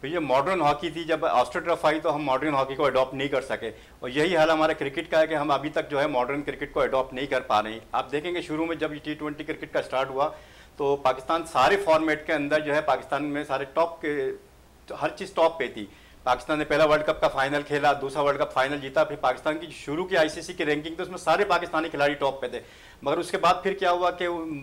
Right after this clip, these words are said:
दूसरी टीमों ने अपने modern cricket को अपनाना शुरू किया, हमसे सीख के उन्होंने अपनाना शुरू किया। पाकिस्तान modern cricket को अभी तक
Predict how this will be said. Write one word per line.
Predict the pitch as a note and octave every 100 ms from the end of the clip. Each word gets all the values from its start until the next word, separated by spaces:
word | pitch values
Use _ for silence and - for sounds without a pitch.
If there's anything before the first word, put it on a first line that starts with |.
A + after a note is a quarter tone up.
| C3+ A#2+
दूसरी | D3+ G3+
टीमों | F#3+ F#3 F3+
ने | F3
अपने | E3+
modern | D3 C3+ E3+
cricket | D#3+ D3+ D3+
को | F#3+
अपनाना | - - - D#3 D#3+
शुरू | D#3 C#3
किया, | C3+ C#3+
हमसे | D3 D3+
सीख | F#3 F3+ F3+
के | G3
उन्होंने | F3+ F3+
अपनाना | D#3+ D#3+ D#3 E3
शुरू | E3 E3
किया। | E3+
पाकिस्तान | D#3 C#3+ C#3 D#3 D#3
modern | C#3 C#3 D#3
cricket | D3 D3+ D3
को |
अभी | D3+ C#3
तक | D#3+